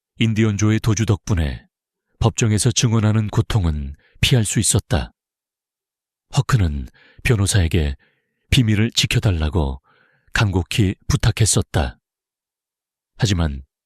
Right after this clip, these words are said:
그게 무슨 소용이 있었겠는가? 톰의 불안한 양심이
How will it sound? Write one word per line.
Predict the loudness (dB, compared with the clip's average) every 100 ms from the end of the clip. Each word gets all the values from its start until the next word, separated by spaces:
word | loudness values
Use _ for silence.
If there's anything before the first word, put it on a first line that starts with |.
| _ _ _
그게 | -2 0 0
무슨 | 0 0
소용이 | 0 2 2 2
있었겠는가? | 0 0 0 -2 -2 -2 -4 -4 _ _ _ _ _ _ _ _ _ _ _ _ 0
톰의 | 2 2
불안한 | 0 0 0 0
양심이 | 0 0 0 -2 -2 -6